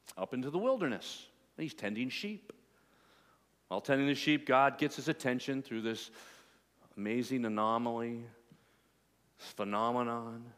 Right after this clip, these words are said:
Moses stops to look, and he hears his voice. He says, "Here I am." God says, "Show some respect. Take your sandals off and let's sit and listen to me."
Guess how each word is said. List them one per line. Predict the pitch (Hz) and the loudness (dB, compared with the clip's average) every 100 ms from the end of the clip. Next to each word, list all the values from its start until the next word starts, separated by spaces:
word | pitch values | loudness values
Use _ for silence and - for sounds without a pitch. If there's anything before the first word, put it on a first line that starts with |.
| _ _ _ _ _ _ _ _ | _ _ _ _ _ _ _ _
Moses | 90 104 98 | -4 -2 -4
stops | - 117 113 120 | -2 2 2 0
to | - 95 | -8 -8
look, | 95 120 117 117 | -2 0 0 -4
and | 82 | -10
he | 80 | -8
hears | 117 123 117 | -4 -4 -4
his | 101 - | -10 -14
voice. | - 107 110 107 107 - - _ - | -14 -12 -14 -18 -20 -20 -20 _ -18
He | 85 | -16
says, | - - | -14 -12
"Here | 98 135 | -8 -6
I | 135 | -6
am." | 135 135 127 127 - _ _ _ _ _ _ _ _ _ _ _ - | -6 -8 -10 -14 -20 _ _ _ _ _ _ _ _ _ _ _ 2
God | 135 | 2
says, | 123 143 131 117 - - - | 4 4 4 2 -6 -16 -20
"Show | - - 233 | -6 4 6
some | 196 - 160 | 6 4 4
respect. | 147 - - 143 113 - | 2 -2 -2 -2 -2 -4
Take | 151 147 | -4 -2
your | 143 117 | -4 -6
sandals | - 113 104 95 90 | -6 -6 -6 -6 -12
off | 92 85 - _ _ _ _ _ _ _ _ | -14 -16 -20 _ _ _ _ _ _ _ _
and | 104 110 117 | -6 -2 2
let's | 139 127 - - - - | 2 0 -10 -18 -20 -16
sit | - - 151 117 | -10 2 2 2
and | 113 | 0
listen | 123 127 107 | -2 -4 -6
to | |
me." | 101 104 92 | -6 -8 -10